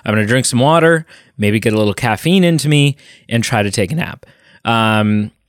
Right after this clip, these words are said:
and recently I have come off that high horse <laughs> a little bit. Um, and still not, like, going out and buying Tylenol cold or whatever, but the, um,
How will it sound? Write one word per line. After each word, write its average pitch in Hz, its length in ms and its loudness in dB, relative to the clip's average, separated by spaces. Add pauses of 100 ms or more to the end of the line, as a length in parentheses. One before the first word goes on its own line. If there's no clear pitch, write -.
(240)
and 123 360 0
recently 127 800 2
I 113 160 0
have 110 340 0
come 127 260 -2
off 127 280 0
that 110 260 0
high 101 200 0
horse 95 560 -4
<laughs> - 960 -6
a 139 100 0
little 135 260 2
bit. 95 320 -4 (480)
Um, 107 680 0 (260)
and 110 580 0 (280)
still 262 280 0
not, 220 280 0
like, 151 160 2
going 135 240 2
out 123 80 2
and 117 100 -2
buying 110 240 2
Tylenol 107 460 0
cold 101 260 0
or 107 80 0
whatever, 110 380 2
but 110 240 -4
the, 104 360 2
um, 98 460 0